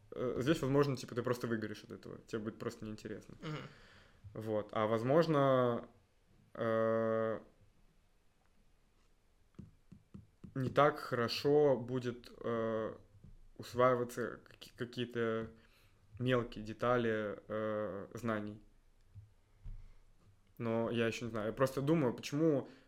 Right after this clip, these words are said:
Speaker 1: мы в школе учимся всего лишь там пять-шесть часов в день, почему в институте то же самое? Типа, когда у нас есть целый день, и, ну, типа, если ты отдаешь в институт, ты студент, у тебя времени свободного полно.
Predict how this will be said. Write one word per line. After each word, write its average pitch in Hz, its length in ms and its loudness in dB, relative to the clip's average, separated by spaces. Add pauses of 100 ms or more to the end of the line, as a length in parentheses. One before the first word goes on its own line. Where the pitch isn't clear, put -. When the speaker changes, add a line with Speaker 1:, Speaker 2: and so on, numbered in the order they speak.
(160)
Speaker 1:
мы 120 140 0
в 120 40 -4
школе 156 340 6
учимся 131 420 -2
всего 120 280 -2
лишь 117 120 -2
там 110 160 -8
пять-шесть 120 480 0
часов 117 300 -6
в 107 40 -10
день, 107 240 -6
почему 120 340 -4
в 117 40 0
институте 123 480 -4
то 120 160 -4
же 117 100 -6
самое? 107 440 -6 (580)
Типа, 110 260 -2
когда 120 300 6
у - 20 8
нас 120 220 2
есть 120 180 -2
целый 113 240 2
день, 165 400 0 (100)
и, 110 380 -2 (640)
ну, 123 180 0
типа, - 260 -8
если 113 240 0
ты 120 120 4
отдаешь 117 520 6 (520)
в 139 40 -2
институт, 147 520 2
ты 127 80 0
студент, 117 420 0 (760)
у 123 40 -8
тебя 123 160 8
времени 156 320 8
свободного 123 640 4
полно. 117 560 2